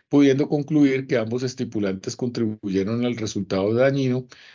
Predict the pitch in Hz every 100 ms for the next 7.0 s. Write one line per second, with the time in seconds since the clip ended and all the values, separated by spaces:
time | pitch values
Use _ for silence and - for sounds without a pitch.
0 | _ 139 143 131 135 135 127 113 107 120
1 | 131 127 104 107 120 117 120 - 117 98
2 | 95 104 123 120 101 98 110 120 107 95
3 | 101 110 123 131 127 131 120 117 113 -
4 | 101 - 117 117 - 110 110 107 101 92
5 | 107 98 110 120 123 135 135 127 120 120
6 | 123 123 110 123 127 131 139 117 117